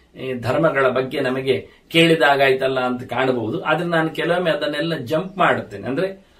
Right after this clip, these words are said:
ವಿವರಣೆ ಹೆಚ್ಚು ಕೊಡದೆ, ಏ, ಹೊಸತ ವಿಷಯ ಹೇಳಿದ್ದೆಡೆಗೆ ಹೆಚ್ಚು focus ಮಾಡುವುದುಂಟು. ಆದ್ರಿಂದ ಅನೇಕ ಅರ್ಥಗಳ, ಆಯಾಮಗಳ, ಅನುಸಂಧಾನಗಳ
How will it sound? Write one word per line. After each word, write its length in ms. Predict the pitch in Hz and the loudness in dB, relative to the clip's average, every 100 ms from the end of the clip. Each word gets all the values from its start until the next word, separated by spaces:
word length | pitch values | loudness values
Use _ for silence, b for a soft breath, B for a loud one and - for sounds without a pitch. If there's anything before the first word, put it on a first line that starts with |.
| b | b
ವಿವರಣೆ 380 | 165 226 233 214 | 2 4 4 4
ಹೆಚ್ಚು 280 | - 185 160 | 2 -2 0
ಕೊಡದೆ, 600 | 156 185 156 120 - - _ _ _ - 247 | 8 8 8 4 -2 -18 _ _ _ -16 -10
ಏ, 60 | 165 | 0
ಹೊಸತ 400 | 165 196 269 277 254 | 4 8 8 8 6
ವಿಷಯ 260 | 240 165 226 | 4 2 2
ಹೇಳಿದ್ದೆಡೆಗೆ 680 | 208 208 202 185 196 202 190 | 4 2 0 0 4 6 6
ಹೆಚ್ಚು 360 | 180 - 180 | 6 4 2
focus 420 | - 156 165 165 160 | 2 -4 -2 -4 0
ಮಾಡುವುದುಂಟು. 720 | 143 131 113 113 120 208 - b b b b | 0 0 -6 -10 -12 -14 -20 b b b b
ಆದ್ರಿಂದ 440 | 208 240 247 247 277 | 6 6 6 4 4
ಅನೇಕ 340 | 214 254 240 180 | 4 2 4 4
ಅರ್ಥಗಳ, 540 | 170 175 226 233 220 233 | 4 4 4 6 6 6
ಆಯಾಮಗಳ, 640 | 175 185 208 214 214 208 220 180 | 6 4 4 2 2 2 2 2
ಅನುಸಂಧಾನಗಳ 720 | 190 196 202 202 202 202 | 0 0 0 2 2 2